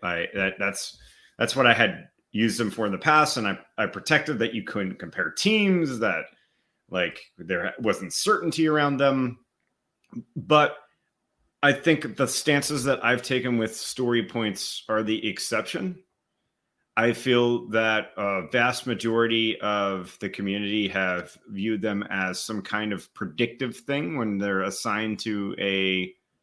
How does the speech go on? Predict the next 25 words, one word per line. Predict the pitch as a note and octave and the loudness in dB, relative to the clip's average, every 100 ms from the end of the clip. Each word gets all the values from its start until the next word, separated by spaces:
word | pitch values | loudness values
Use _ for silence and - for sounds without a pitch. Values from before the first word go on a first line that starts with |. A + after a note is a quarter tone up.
| _ _ - | _ _ -8
um, | F#2 F#2 F#2 F2+ F2 - _ | -4 -2 -2 -4 -10 -14 _
a | F#2 F2 E2+ E2 - | -4 -4 -6 -8 -4
user | A#2+ D3+ | 0 2
story. | - D#3 F3 F#3+ - - _ _ _ _ _ _ - | 2 2 0 -2 -8 -20 _ _ _ _ _ _ -2
And | G2+ | 2
I | G2+ | 0
feel | - B2+ B2 A#2+ A#2 A2 | 2 2 4 4 2 2
like | A2 G2+ | 0 0
we're | A2 A2+ A2 G2+ | 0 0 2 0
in | A2 | -2
a | G2+ | 0
bad | G#2+ B2 A#2+ | 2 2 0
place | - C#3+ - | -4 -4 -4
with | G2 | -8
them | F#2 E2+ | -10 -10
now. | E2 D#2 - | -10 -12 -8
Even | C3+ | -2
the | E3 | -2
person | D#3+ F3+ F3 | 0 0 0
that | D3 | -4
created | C3 B2 B2 A#2 | -2 0 2 0
story | - G2+ G#2 | -4 -4 -4
points | G2 F2 F2 - | -4 -8 -14 -14
said | - - - G2+ | -14 -8 2 2
that | F#2 | 2